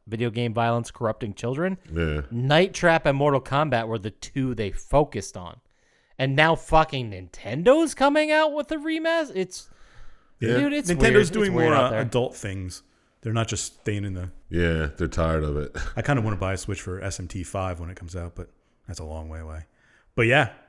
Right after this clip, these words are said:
Speaker 3: I don't think either one of you cowards will pay for and download and platinum
Speaker 2: Pepsi Man?
Speaker 3: Pe-, uh, Leisure Suit Larry.
Speaker 2: I might.
Speaker 1: <laughs>
Speaker 2: How much does it
Speaker 1: Which
Speaker 2: cost?
Speaker 3: I don't know.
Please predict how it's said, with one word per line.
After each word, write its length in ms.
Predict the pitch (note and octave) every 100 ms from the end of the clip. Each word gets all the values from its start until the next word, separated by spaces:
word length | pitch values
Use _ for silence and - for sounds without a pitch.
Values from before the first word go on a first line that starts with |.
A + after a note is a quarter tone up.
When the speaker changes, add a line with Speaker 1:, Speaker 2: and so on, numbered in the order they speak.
| - _ _ _ _ _ _ _ -
Speaker 3:
I 160 | C#3
don't 160 | C#3 C3
think 180 | C3+ B2
either 180 | B2 B2
one 120 | A#2
of 40 |
you 80 | A2
cowards 400 | - A2 A2+ G2
will 240 | G2 G2+ F2 - - -
pay 200 | - B2
for 320 | A2 A#2+ A#2 A2
and 180 | A2 G2
download 520 | A2 G#2+ G#2+ G2+ G2
and 120 | F#2+
platinum 580 | - A2+ G2+ G2 F#2+ F2+ _ _ _ - - - - - -
Speaker 2:
Pepsi 280 | F#2+ - A#2+
Man? 180 | C3+ D3
Speaker 3:
Pe-, 180 | - -
uh, 120 | G2+
Leisure 280 | G#2 A#2+ G#2+
Suit 220 | A#2+ G2+
Larry. 340 | A2 B2 G2 - - - - - - - - - - - -
Speaker 2:
I 80 | G#2+
might. 360 | F2 E2 - -
Speaker 1:
<laughs> 40 | - - - - - _ B2+ - -
Speaker 2:
How 60 | -
much 140 | G#2
does 100 | F#2+
it 20 | C#3
Speaker 1:
Which 80 | D#3
Speaker 2:
cost? 400 | F2 C#2 - -
Speaker 3:
I 80 |
don't 120 | G#2 G#2
know. 180 | G2+